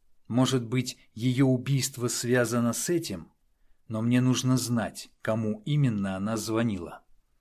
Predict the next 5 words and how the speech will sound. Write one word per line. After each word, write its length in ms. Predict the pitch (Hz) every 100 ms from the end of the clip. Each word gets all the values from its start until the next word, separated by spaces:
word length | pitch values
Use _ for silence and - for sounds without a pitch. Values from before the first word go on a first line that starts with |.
| _ _ _ _ -
«Это 260 | 147 151
я 220 | 139 139
проверю», 760 | 135 123 135 131 117 92 80 - _ _
кивнул 360 | - 101 104 95
Тамакити. 680 | 98 95 98 98 98 85